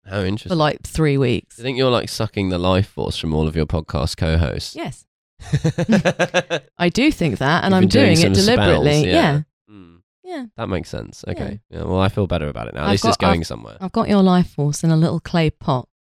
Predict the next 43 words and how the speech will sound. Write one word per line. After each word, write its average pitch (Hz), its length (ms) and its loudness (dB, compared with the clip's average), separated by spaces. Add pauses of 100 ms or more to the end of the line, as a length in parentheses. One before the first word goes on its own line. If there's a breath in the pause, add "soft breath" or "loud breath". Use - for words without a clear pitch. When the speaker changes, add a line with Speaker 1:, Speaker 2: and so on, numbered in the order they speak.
(140)
Speaker 2:
It's - 920 -20
in 214 100 0
my 131 120 2
Speaker 1:
Oh, - 20 2
a - 20 0
Speaker 2:
house. 113 160 0
Speaker 1:
clay 120 220 4
pot, 95 320 0
like 82 180 -2
it's 85 160 -4
Speaker 2:
Yeah. 214 60 -4
Speaker 1:
Georgian 90 440 2
wine. 85 520 -4 (920)
Speaker 2:
Georgian 233 300 -10
wine? 214 500 -8
Speaker 1:
Yeah, 120 120 -6
they 101 120 -2
make 104 300 -2
it, - 80 -4
instead 110 280 -2
of 107 80 0
in 101 120 2
barrels, 98 380 0
they - 80 -6
make 87 240 -4
it 87 60 -8
in 85 80 -10
clay 90 300 -6
pots. - 380 -10
Speaker 2:
Oh, 403 140 -18
do 466 180 -14
they? 147 280 -14
Speaker 1:
Gives 92 160 -16
it - 80 -10
a - 40 -10
very 95 160 -4
kind 98 160 -2
of 90 140 -14
dark, 87 380 -4 (380 soft breath)
tangy 87 520 -4
sort 78 260 -6
of, 69 260 -12 (160)
uh, 71 460 -8